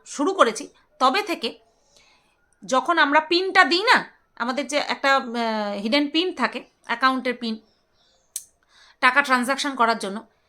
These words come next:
সেই, সেটা চাপ দেওয়ার সাথে সাথে, সেটা চাপ দেওয়ার সাথে সাথে টাকাটা চলে যায়। আর সঙ্গে সঙ্গে যে ডান চলে আসে, PhonePe-তে এই আওয়াজটা আসে, টুং টুং, এই আওয়াজটা আসে, সাথে সাথে যে টাকাটা যে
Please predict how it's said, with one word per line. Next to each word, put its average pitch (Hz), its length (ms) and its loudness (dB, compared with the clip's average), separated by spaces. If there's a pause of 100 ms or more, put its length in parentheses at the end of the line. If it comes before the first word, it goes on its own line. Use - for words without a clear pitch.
(140)
সেই, 415 480 0 (400)
সেটা 285 300 2
চাপ 330 280 8
দেওয়ার 294 340 8
সাথে 330 360 4
সাথে, 285 260 2 (380)
সেটা 240 320 0
চাপ 269 300 6
দেওয়ার 311 180 8
সাথে 262 300 0
সাথে 320 360 2 (260)
টাকাটা 269 340 4
চলে 269 280 2
যায়। 320 200 6 (320)
আর 277 180 6
সঙ্গে 466 840 4
সঙ্গে 302 600 4 (260)
যে 220 380 0
ডান 196 540 6 (100)
চলে 285 240 4
আসে, 226 220 0 (380)
PhonePe-তে 330 420 -2
এই 254 220 0
আওয়াজটা 233 260 2
আসে, 208 120 -8 (140)
টুং 392 340 -4 (100)
টুং, 294 180 -2 (760)
এই 285 180 4
আওয়াজটা 226 320 2
আসে, 170 160 -10 (300)
সাথে 302 360 2
সাথে 277 420 0 (220)
যে 247 180 0
টাকাটা 254 360 0
যে 311 220 0